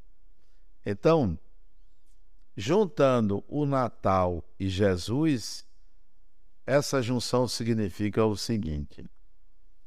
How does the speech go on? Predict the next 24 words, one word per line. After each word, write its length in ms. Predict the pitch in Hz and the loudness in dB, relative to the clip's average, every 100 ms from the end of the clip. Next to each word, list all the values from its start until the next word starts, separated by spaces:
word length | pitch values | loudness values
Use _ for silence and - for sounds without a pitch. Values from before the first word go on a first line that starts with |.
| - - | -12 -12
seja 500 | - - 156 147 127 | -10 -4 2 4 4
você 680 | 147 160 151 - 107 107 135 - - - | 4 4 0 0 2 2 0 -4 -12 -8
aquela 440 | - 113 - 95 87 | -4 -4 2 2 2
pessoa 720 | - 123 - 95 101 117 147 - - - - - - - - - - - - | 0 -2 0 2 4 4 2 -4 -12 -12 -12 -12 -12 -12 -12 -12 -12 -12 -10
que, 120 | - 135 | -2 -2
sem 300 | - 175 156 | 2 4 4
medo 320 | 131 131 120 | 4 4 6
da 160 | 113 | 4
morte 800 | 101 98 98 87 - - 82 73 - - - | 4 4 2 0 -4 -10 -8 -8 -10 -12 -4
e 140 | 123 | 0
nem 240 | 127 147 156 | 2 4 2
preocupação 960 | 123 131 - 117 110 104 - 101 92 | 4 2 2 0 2 2 0 -2 -2
com 260 | 85 110 113 | -2 0 2
o 80 | 107 | 4
além, 480 | 95 92 95 92 - - - - | 4 4 2 0 -6 -12 -12 -6
vive 600 | 95 85 110 175 165 117 | -4 -2 0 2 4 6
a 80 | 98 | 4
sua 340 | - 98 90 | 2 2 2
vida, 580 | 76 80 90 95 123 131 - - - - - - - | 2 0 0 2 2 2 -6 -12 -12 -12 -12 -12 -4
o 80 | 160 | -2
que 220 | - 175 | 2 2
quer 320 | - 156 147 | 6 6 6
que 160 | 117 135 | 2 0
venha 540 | 98 113 117 113 101 | 2 4 4 4 2